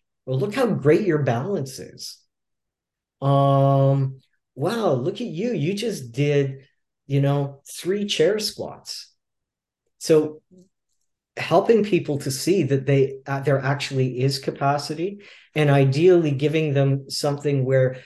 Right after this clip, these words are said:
they can see that if they work on things, capacity can change and develop as, as well pretty quickly. So develop an appreciation for the ways that all of our bodies, no matter how in shape,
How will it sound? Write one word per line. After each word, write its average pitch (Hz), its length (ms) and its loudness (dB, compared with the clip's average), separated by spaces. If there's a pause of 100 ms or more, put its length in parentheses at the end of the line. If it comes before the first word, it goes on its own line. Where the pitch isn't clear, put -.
(300)
they 143 180 -2
can 131 220 -4
see 175 320 -4
that 147 160 0
if 135 180 -2
they 123 120 -2
work 123 460 -4
on 180 220 -4
things, 104 720 -8 (460)
capacity 135 680 0
can 120 160 -4
change 117 440 -4
and 110 100 -4
develop 110 500 -8 (300)
as, 117 380 -6
as 117 200 -4
well 113 520 -6
pretty 117 220 0
quickly. - 520 -10 (360)
So 147 220 2
develop 151 460 2
an 156 80 4
appreciation 135 840 -4
for 120 220 -6
the 117 140 -4
ways 139 400 0
that 120 220 -6 (340)
all 202 320 4
of 139 80 2
our 120 160 -2
bodies, 117 480 -6
no 135 100 2
matter 127 300 0
how 127 300 -2
in 165 260 -2
shape, 113 400 -6